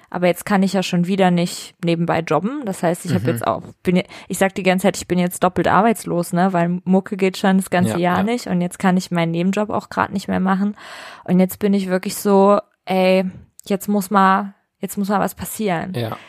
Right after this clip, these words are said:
Speaker 1: Deswegen hoffe ich, dass das mit dem Impfstoff, dass es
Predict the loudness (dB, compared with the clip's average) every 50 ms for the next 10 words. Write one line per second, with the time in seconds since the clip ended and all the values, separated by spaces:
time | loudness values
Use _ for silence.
0 | -16 -12 -10 -8 -4 0 0 2 2 2 2 2 4 4 2 2 2 0 -2 -2
1 | -2 -2 -2 0 0 0 -2 -4 -8 -10 -8 -4 -2 -2 -2 0 0 -2 -2 -2
2 | -2 -4 -2 -2 -2 -2 -2 -4 -2 0 0 0 0 -2 -8 -18 -20 -20 _ _
3 | _ _ _ _ _ _ _ _ _ _ _ _ _ _ _ _ -8 -6 -6 -6
4 | -6 -8